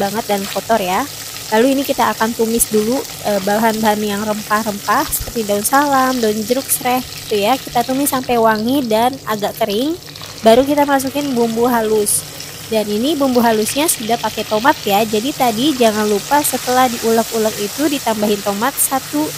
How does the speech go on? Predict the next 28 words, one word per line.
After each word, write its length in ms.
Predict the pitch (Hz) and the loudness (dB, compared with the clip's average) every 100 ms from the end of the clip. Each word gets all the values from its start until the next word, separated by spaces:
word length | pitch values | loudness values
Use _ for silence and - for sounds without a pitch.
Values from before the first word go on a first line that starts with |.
| 233 | -2
tomat 240 | 214 214 | -2 -4
yang 160 | 214 202 | -4 -4
merah 220 | 208 202 - | -2 -4 -4
ya. 160 | 247 320 - - - - - - - - | -2 -2 -4 -10 -14 -14 -14 -14 -14 -6
Kita 240 | 285 311 | 2 4
tumis 320 | 320 311 339 | 4 2 2
sampai 400 | 311 277 269 302 | 0 0 0 2
warnanya 560 | 254 247 247 247 269 294 | 4 4 2 2 2 2
seperti 480 | 285 - - 220 233 | 0 -4 -8 -8 -4
ini, 320 | 233 240 226 | -2 -2 -4
sampai 480 | 214 208 208 240 240 | -4 -4 -4 -4 -4
dia 240 | 220 202 | -4 -6
tuh 320 | - 254 294 277 | -4 -2 0 0
agak 400 | 220 202 208 - | -4 -2 -2 -4
kering 560 | 214 202 202 277 330 254 | -6 -4 -2 -2 -2 0
dan 80 | 202 | -2
ini 160 | 202 214 | -2 -4
tuh 160 | 294 294 | -4 -2
udah 160 | 240 | 0
matang, 400 | 220 208 - 254 | -2 -4 -6 -4
udah 160 | 220 214 | -2 0
wangi 320 | 202 196 196 | 0 0 -4
banget. 400 | 196 190 202 294 - - - - - 208 | -4 -4 -2 -2 -4 -16 -14 -14 -4 2
Baru 240 | 214 277 | 2 2
kita 240 | 269 294 | 0 -2
bisa 320 | 247 240 262 269 | -2 0 0 2
tambahkan 640 | 226 226 202 - 247 262 | 0 0 -4 -2 -2 0
sedikit 480 | - 220 226 - | -4 -4 -2 -2